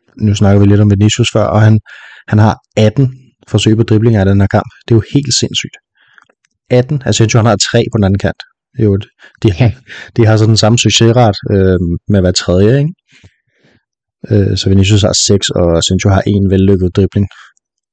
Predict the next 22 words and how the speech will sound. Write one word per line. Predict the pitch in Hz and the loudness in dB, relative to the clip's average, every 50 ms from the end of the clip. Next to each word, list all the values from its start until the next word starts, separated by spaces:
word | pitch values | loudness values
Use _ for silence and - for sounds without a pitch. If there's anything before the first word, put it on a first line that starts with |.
| _ _ _ - | _ _ _ -4
Øhm, | 104 98 95 90 90 87 90 85 82 - - - _ _ _ _ _ _ _ _ _ _ _ _ _ _ _ _ _ _ _ _ _ _ _ _ _ _ _ _ _ _ _ _ _ _ _ _ _ _ _ - | -2 0 0 0 0 0 0 -2 -4 -6 -12 -18 _ _ _ _ _ _ _ _ _ _ _ _ _ _ _ _ _ _ _ _ _ _ _ _ _ _ _ _ _ _ _ _ _ _ _ _ _ _ _ -6
så, | - - 101 90 - _ - | -2 -2 -2 -2 -4 _ -16
altså, | 92 - 90 | -12 -12 -10
ja, | 85 85 87 87 87 87 | -6 -4 -2 -2 -2 -2
og | 85 82 | -2 -2
så | - 92 | -4 -6
f-, | 85 - - - - - - - - - | -8 -12 -16 -18 -16 -16 -16 -16 -10 -6
forudsigeligt | - 92 82 - 98 101 101 95 | -4 -4 -4 -2 -2 0 0 0
på | 98 90 | 0 0
den | 87 87 | 0 0
måde, | 90 92 92 95 95 85 | 0 2 2 2 2 0
at | - 82 82 82 82 90 98 - - - | 0 -2 -2 -2 -4 -6 -8 -10 -8 -6
Atletico | 87 85 - 87 90 95 95 104 92 - | -6 -4 -2 0 0 0 0 -2 -2 -2
får | 95 95 | -2 0
deres | 92 92 - - | 0 0 0 0
røde | 98 98 98 | 0 0 0
kort, | - - 92 98 101 | 0 0 -2 -2 -2
som | - 104 92 | -2 -2 -2
de | 87 90 | 0 0
altid | 95 98 110 - 113 | 0 -2 0 0 0
gør, | 104 101 98 98 101 101 | 0 2 2 2 0 0
og, | 95 92 87 87 85 87 90 | 0 0 -2 -2 -2 -4 -6